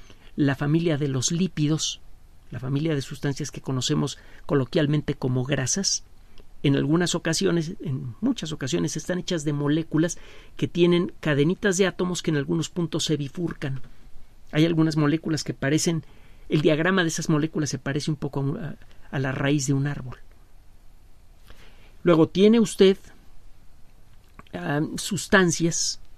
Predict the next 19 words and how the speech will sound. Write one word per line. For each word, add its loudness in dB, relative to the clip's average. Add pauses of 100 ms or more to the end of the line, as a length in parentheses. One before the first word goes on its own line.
(180)
ricas 0
en 0
carbono 2
que -6
forman -2
anillos. -6 (1400)
Las, 4
los 0
azúcares, 0
por 0
ejemplo, -2
forman -2
anillos. 0 (280)
También 4
los 0
ácidos -2
nucleicos 2
forman -2
anillos. -6